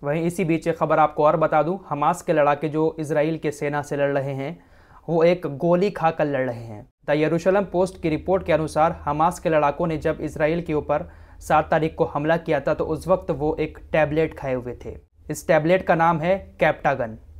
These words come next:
इसको गरीबों का ड्रग्स भी कहा जाता है।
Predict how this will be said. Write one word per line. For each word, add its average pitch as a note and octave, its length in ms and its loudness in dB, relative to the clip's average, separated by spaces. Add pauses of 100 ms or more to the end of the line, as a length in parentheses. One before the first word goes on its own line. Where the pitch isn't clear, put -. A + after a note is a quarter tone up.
(480)
इसको F#3 260 6
गरीबों F3 360 4
का F#3+ 120 6
ड्रग्स F3 360 2
भी E3 120 2
कहा D3+ 240 2
जाता C3 280 -6
है। A#2 260 -12